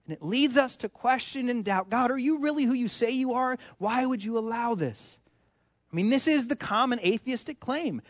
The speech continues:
"I can't believe in a God who would allow this kind of suffering to happen." And then we question. The crazy thing,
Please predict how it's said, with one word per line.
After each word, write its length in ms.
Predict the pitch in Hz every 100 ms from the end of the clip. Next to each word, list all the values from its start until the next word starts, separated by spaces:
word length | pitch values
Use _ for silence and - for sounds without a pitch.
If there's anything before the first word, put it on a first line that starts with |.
| -
"I 180 | - 226
can't 280 | 220 240 208
believe 300 | 185 196 208
in 80 | 185
a 40 |
God 560 | 143 170 165 170 165 151 - _ _ _
who 120 | 147
would 120 | 151
allow 340 | 131 139 160 160
this 260 | 143 156
kind 160 | - 147
of 80 | 135
suffering 440 | - 123 - 123
to 60 | 120
happen." 560 | - 139 117 110 107 107 _ _ _ _
And 120 | 110
then 160 | 110 117
we 120 | 139
question. 500 | - 214 190 - - _ _ _ _ _ _ _ _ _ _ _ _ _ _ _ _
The 80 | 143
crazy 580 | - - 302 359 294 269
thing, 360 | - 165 104